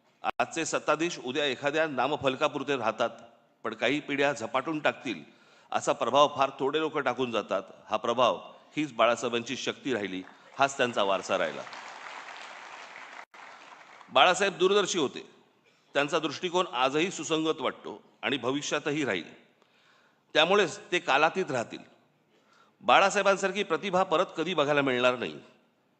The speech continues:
हे जितकं खरं आहे, तितकंच बाळासाहेबांसारखं राजकारण करणं यापुढे कोणालाच जमणार नाही, हे देखील खरं आहे. पण त्यांच्या प्रतिमेला कुठेही धक्का लागणार नाही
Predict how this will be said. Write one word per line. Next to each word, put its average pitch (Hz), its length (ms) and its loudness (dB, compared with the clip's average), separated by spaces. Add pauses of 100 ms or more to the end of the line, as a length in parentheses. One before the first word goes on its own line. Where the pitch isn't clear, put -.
हे 147 80 0
जितकं 143 460 -6
खरं 151 160 4
आहे, 104 280 2 (360)
तितकंच 160 480 0 (420)
बाळासाहेबांसारखं 147 800 4
राजकारण 143 440 2
करणं 113 380 -2 (100)
यापुढे 123 320 0
कोणालाच 123 420 0
जमणार 95 260 0
नाही, 85 280 -10 (280)
हे 127 80 -2
देखील 127 340 -4
खरं 101 140 -2
आहे. 71 80 -8 (1400)
पण 151 100 4
त्यांच्या 156 300 2
प्रतिमेला 156 600 0 (380)
कुठेही 160 360 -2
धक्का 147 320 2
लागणार 143 300 4
नाही 113 300 -4